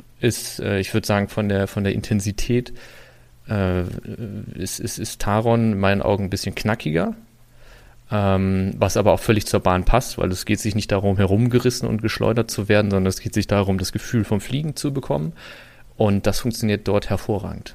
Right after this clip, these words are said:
Äh, wenn du mich fragst, vom Fluggefühl funktioniert es am besten im mittleren Teil des Wagens, so Reihe fünf.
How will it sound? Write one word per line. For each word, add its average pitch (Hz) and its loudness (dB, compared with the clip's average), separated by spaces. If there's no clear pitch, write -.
Äh, 92 -4
wenn 101 0
du 101 2
mich 101 0
fragst, - 0
vom 101 2
Fluggefühl 135 0
funktioniert 107 2
es 107 -4
am 101 -2
besten 98 2
im 95 0
mittleren 135 2
Teil 131 0
des 123 -2
Wagens, 127 -2
so 101 0
Reihe - 2
fünf. 147 2